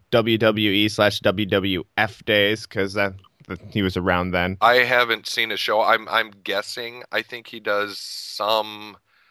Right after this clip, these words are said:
Speaker 2: stories interlaced with jokes and some Q and A.
Speaker 1: Cool.
Speaker 2: Yeah, I mean, some,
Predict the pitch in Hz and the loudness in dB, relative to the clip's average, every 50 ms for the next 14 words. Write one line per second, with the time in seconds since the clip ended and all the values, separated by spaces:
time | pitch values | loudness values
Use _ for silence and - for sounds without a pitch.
0 | _ _ - - - - - - - 107 104 104 104 104 107 107 98 - - 95 | _ _ -18 -14 -12 -12 -10 -4 -2 -2 0 2 2 2 2 0 0 -4 -8 -6
1 | 87 95 95 98 95 95 - - 92 90 - - - 98 98 92 92 98 95 - | -6 -6 -4 -4 -4 -4 -6 -8 -12 -12 -10 -8 -4 0 2 2 2 0 -2 -6
2 | - - - 95 98 92 - - 90 87 - - - - 101 98 95 90 87 85 | -10 -10 -10 -10 -12 -12 -12 -12 -12 -12 -14 -16 -12 -10 -8 -6 -6 -4 -4 -4
3 | 85 85 90 92 95 - _ _ _ _ _ _ - - 107 101 98 98 120 117 | -2 -2 -4 -6 -6 -8 _ _ _ _ _ _ -8 -4 -2 0 2 2 4 2
4 | 107 107 127 135 135 131 - - 185 175 175 165 | 4 2 -2 -4 -4 -10 -8 -4 -4 -4 -4 -4